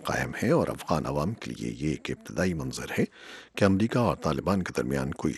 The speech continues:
امن معاہدہ کیسا ہو سکتا ہے۔ انیس سال کی جنگ کے بعد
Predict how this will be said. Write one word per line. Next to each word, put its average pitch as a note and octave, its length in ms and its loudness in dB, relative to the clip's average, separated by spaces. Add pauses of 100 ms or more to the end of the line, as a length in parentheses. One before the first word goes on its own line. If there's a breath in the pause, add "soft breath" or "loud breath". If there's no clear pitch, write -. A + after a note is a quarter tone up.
امن G2 220 4
معاہدہ C#2+ 380 -2 (100)
کیسا - 320 2 (140)
ہو - 60 -8
سکتا - 320 -4 (120)
ہے۔ - 60 -4 (840 loud breath)
انیس C#3+ 260 8
سال C#3+ 220 6
کی A2 360 0 (140)
جنگ G#2 360 2
کے C#2+ 200 -2
بعد B1+ 280 -2